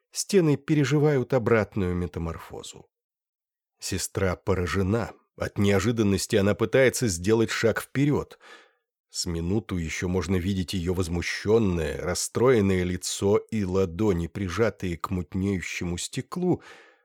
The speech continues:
словно она готова скорее проломить преграду, чем вот так лишиться своей добычи. Напрасно. Не понадобилось и десяти секунд, чтобы после недолгого отклонения от нормы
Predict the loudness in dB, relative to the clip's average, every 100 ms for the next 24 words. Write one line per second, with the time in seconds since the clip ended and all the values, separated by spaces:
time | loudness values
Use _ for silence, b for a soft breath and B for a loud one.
0 | B 2 4 6 4 6 6 6 4 2
1 | 0 2 2 4 4 4 6 6 6 4
2 | 4 0 -4 -4 -4 2 4 4 0 -4
3 | b b b b _ _ _ -2 -2 0
4 | -4 -6 _ -4 -4 -10 -8 -8 -8 -10
5 | -12 -8 -6 -4 -6 -2 -4 -4 -10 -8
6 | -10 -12 _ _ _ _ _ _ _ _
7 | _ _ -6 -2 2 4 4 -2 -12 -20
8 | _ _ _ _ _ -2 -2 2 2 2
9 | 2 2 2 0 -4 -4 -4 -6 -6 -4
10 | -4 -6 -6 -6 -6 -8 -8 -6 -4 -6
11 | -4 -4 -2 -2 -2 0 -2 -2 -4 -4
12 | -4 -4 -2 0 -2 -2 -4 -4 0 4
13 | 4 2 -2